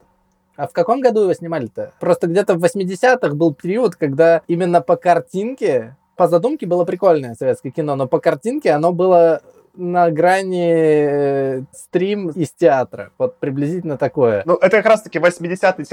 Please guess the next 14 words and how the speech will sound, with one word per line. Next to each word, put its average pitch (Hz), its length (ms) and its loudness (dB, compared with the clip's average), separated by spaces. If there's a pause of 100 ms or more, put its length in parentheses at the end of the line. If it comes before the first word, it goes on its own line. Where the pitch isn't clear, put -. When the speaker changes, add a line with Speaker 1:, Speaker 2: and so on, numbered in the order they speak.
Speaker 2:
восемьдесят 156 340 -2
седьмой, 190 540 -2
и 139 120 -8
действительно 147 760 0
вот 135 160 0
это 151 300 0
то, 170 180 2
что 123 520 -2
хуже 139 300 -2
всего 139 300 0
состарилось 123 880 -2
в - 280 -20
советской 123 480 -2
версии. - 500 -12